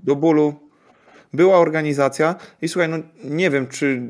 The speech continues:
nie wiem, moim zdaniem wczoraj również była organizacja na, na dobrym poziomie. No, Chilijczycy mieli jedną, jedną sytuację taką dobrą, którą, y, Skorup obronił na samym początku meczu i to ona wynikała z tego, że,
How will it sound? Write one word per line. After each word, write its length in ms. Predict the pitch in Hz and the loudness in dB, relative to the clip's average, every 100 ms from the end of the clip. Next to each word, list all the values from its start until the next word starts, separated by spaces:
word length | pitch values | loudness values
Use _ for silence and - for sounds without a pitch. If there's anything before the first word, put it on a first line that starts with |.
| 87 | -12
nie 240 | 110 135 | -6 -4
wiem, 120 | 113 113 | -2 -2
moim 220 | 131 135 | -2 -2
zdaniem 420 | 127 135 135 127 | -2 -2 -4 -6
wczoraj 580 | - 139 135 139 135 127 | -8 -4 0 0 0 0
również 300 | 143 147 123 | 0 -2 -2
była 420 | 120 113 107 104 | 0 0 0 0
organizacja 580 | 110 110 113 113 113 113 | -2 -2 -2 -2 -4 -2
na, 180 | 107 107 | -2 -2
na 120 | 107 | -2
dobrym 280 | 113 113 107 | -2 -2 -4
poziomie. 260 | 110 110 | -4 -4
No, 100 | 104 | -6
Chilijczycy 460 | 98 123 113 127 127 | -6 -4 -4 -6 -4
mieli 180 | 120 120 | -2 0
jedną, 240 | 127 123 123 _ _ _ _ _ | -2 -4 -8 _ _ _ _ _
jedną 280 | 123 143 135 | 0 0 0
sytuację 520 | 127 113 127 123 120 | -4 -2 0 0 -2
taką 260 | 110 123 123 | -4 -4 0
dobrą, 360 | 120 113 123 135 - _ _ | 0 2 0 -2 -14 _ _
którą, 440 | _ 131 120 117 117 113 110 | _ -2 0 0 -2 -2 0
y, 40 | 107 | -2
Skorup 360 | - 123 120 | -2 -2 0
obronił 340 | 123 117 117 110 | 0 0 -2 -4
na 60 | |
samym 220 | 107 131 127 | -4 -4 -4
początku 360 | - 123 120 | -4 -4 -2
meczu 360 | 123 127 156 156 - _ - | -2 0 -2 -2 -6 _ -6
i 160 | 120 | -4
to 140 | 123 139 | 0 0
ona 160 | 131 | 0
wynikała 420 | 127 135 123 131 127 | -2 -2 0 0 0
z 80 | 131 | 0
tego, 220 | 135 135 | 0 0
że, 320 | 131 123 | 0 0